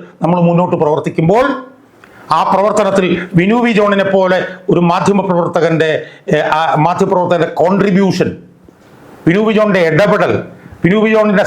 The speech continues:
സമരം, വിനു വി ജോണിൻ്റെ പോരാട്ടം അത് നിർണായകമാണ് എന്നാണ് എനിക്ക് എൻ്റെ ഒരു സഹോദരൻ എന്നുള്ള നിലയിൽ എനിക്ക് വിനു വി ജോണിനോട് സൂചിപ്പിക്കാനുള്ളത്. ഭരണകൂടത്തിനെതിരായിട്ടുള്ള പോരാട്ടം അത് വിനു വി ജോണിനെ സംബന്ധിച്ചിടത്തോളം വിനു വി ജോൺ ഈ ഭരണകൂടത്തിനെതിരായിട്ടല്ല,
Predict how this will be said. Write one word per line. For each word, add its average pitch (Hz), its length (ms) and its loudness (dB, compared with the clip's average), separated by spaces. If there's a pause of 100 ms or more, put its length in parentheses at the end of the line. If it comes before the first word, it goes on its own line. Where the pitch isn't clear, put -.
(120)
സമരം, 185 360 0 (380)
വിനു 208 180 2
വി 226 120 2
ജോണിൻ്റെ 208 340 0
പോരാട്ടം 202 500 0 (380)
അത് 170 120 0 (200)
നിർണായകമാണ് 226 840 2 (160)
എന്നാണ് 165 240 -2 (300)
എനിക്ക് 160 260 0 (280)
എൻ്റെ 175 140 2
ഒരു 170 140 0
സഹോദരൻ 208 440 2
എന്നുള്ള 170 220 0
നിലയിൽ 151 220 -2
എനിക്ക് 143 240 -4
വിനു 139 160 0
വി 135 100 -4
ജോണിനോട് 123 300 -4
സൂചിപ്പിക്കാനുള്ളത്. 113 560 -12 (920)
ഭരണകൂടത്തിനെതിരായിട്ടുള്ള 202 960 0
പോരാട്ടം - 300 -10 (520)
അത് 165 140 2
വിനു 208 140 0
വി 247 80 0
ജോണിനെ 254 220 2
സംബന്ധിച്ചിടത്തോളം 254 400 0
വിനു 254 100 2
വി 262 60 2
ജോൺ 254 180 2
ഈ 262 40 0 (100)
ഭരണകൂടത്തിനെതിരായിട്ടല്ല, 240 880 0